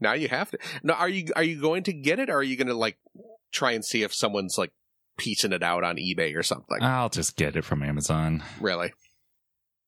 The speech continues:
Speaker 2: I mean, someone's, I, I'm sure someone will part it out, but they'll charge
Speaker 1: Right.
Speaker 2: about the same amount as if I got the three-pack.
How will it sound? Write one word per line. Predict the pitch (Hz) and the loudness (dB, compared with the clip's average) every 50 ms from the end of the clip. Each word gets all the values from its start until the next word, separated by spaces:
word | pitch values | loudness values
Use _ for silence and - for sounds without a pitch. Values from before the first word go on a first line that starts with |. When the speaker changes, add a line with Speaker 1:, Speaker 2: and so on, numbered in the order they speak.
| _ _ - | _ _ -4
Speaker 2:
I | - - 101 | 0 0 2
mean, | 98 98 101 101 101 95 | 2 2 2 0 0 0
someone's, | 85 - - 131 127 120 104 - - - - - | 0 0 0 0 2 0 0 -2 -4 -4 -2 0
I, | 127 127 127 123 117 117 | 2 2 2 0 0 0
I'm | 135 139 | 0 2
sure | 135 - - 196 190 185 175 170 160 - - _ - | 2 2 0 0 0 0 0 -2 -4 -6 -12 _ 0
someone | - - - 127 117 123 123 127 | 2 2 2 2 2 2 2 2
will | 127 123 120 | 2 0 0
part | - 135 123 120 113 | 2 2 2 2 2
it | 120 120 113 | 0 0 2
out, | 117 117 113 110 - | 2 2 2 2 2
but | - 98 85 | 0 0 2
they'll | - 92 90 90 - _ _ _ | 2 2 2 2 -2 _ _ _
charge | - - - 90 87 85 85 85 82 85 - - | 0 2 2 4 4 2 0 0 0 -2 -2 -2
Speaker 1:
Right. | 92 98 | -4 -6
Speaker 2:
about | 98 87 - 92 85 82 - | -2 0 2 2 2 2 0
the | - | 0
same | 78 - - 90 80 | 0 2 2 0 0
amount | 80 80 76 78 78 80 82 82 _ _ _ _ _ _ - - - - _ _ _ _ - | -2 -2 -2 -2 -2 -2 -2 -4 _ _ _ _ _ _ -20 -20 -20 -20 _ _ _ _ 0
as | - 90 78 - | 2 2 2 0
if | 87 - 87 | 0 2 0
I | 87 | 0
got | 82 87 82 | 0 0 0
the | - 85 | -2 -2
three-pack. | - - 90 85 78 - 82 80 82 - - | -2 -2 -2 0 0 0 0 0 0 -4 -8